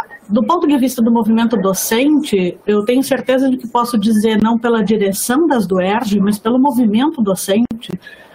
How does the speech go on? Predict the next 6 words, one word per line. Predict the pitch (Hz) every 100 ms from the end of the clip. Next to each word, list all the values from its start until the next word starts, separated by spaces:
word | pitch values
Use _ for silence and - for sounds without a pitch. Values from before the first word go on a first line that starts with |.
| - -
há | 233
muito | 240 247 302 302 311
tempo | 254 254 277 262 208 202
somos | - 233 240 262 254 - -
favoráveis | - 247 220 262 226 226 269 220 175 190 180 - - - -
à | 214 233 247